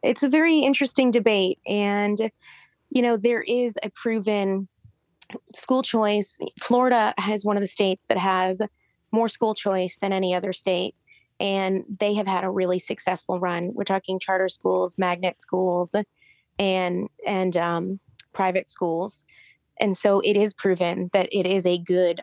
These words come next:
option and that it has been beneficial to communities. And I just, there is a lot of opposition to the curriculum.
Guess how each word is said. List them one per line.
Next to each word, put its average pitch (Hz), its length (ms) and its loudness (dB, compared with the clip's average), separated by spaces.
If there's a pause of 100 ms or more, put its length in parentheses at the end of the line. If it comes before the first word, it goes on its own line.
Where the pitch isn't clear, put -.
option 170 600 -6 (120)
and 185 140 -2
that 170 100 2
it 165 80 -4
has 190 280 2
been 180 180 0
beneficial 170 520 -2
to 170 80 0
communities. 170 760 0 (800)
And 196 240 2
I 214 100 0
just, 262 240 -2 (600)
there 208 200 2
is 233 180 2
a 285 60 4
lot 196 160 2
of 180 80 -2
opposition 185 640 -2
to 208 120 -4
the 196 100 -2
curriculum. 185 720 0